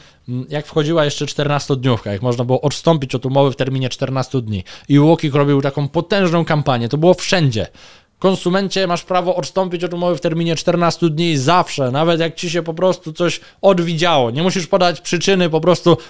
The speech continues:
odstępujesz, nie płacisz nic”. A prze-, nie było mowy o tym, że jest to niemoralne ze względu na, e, te <laughs> relacje przedsiębiorca-konsument, nie? No bo wy teraz,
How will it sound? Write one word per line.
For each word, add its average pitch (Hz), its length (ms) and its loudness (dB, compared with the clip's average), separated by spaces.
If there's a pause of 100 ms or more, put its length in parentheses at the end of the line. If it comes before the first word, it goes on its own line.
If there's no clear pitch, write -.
(160)
odstępujesz, 180 600 2
nie 160 100 -2
płacisz 160 360 -2
nic”. 135 240 -2 (160)
A 147 120 0
prze-, 170 280 0 (220)
nie 151 240 -2
było 175 200 6
mowy 131 240 2
o 127 80 2
tym, 127 140 -4
że 123 80 -2
jest 135 160 -2
to 147 80 0
niemoralne 143 640 0
ze 117 120 -4
względu 120 400 -2
na, 123 220 0 (360)
e, 123 220 -2
te 143 120 -2
<laughs> 143 200 2
relacje 147 420 2
przedsiębiorca-konsument, 139 1400 2
nie? 127 160 2
No 135 100 2
bo 135 200 4 (380)
wy 135 300 0
teraz, 156 640 0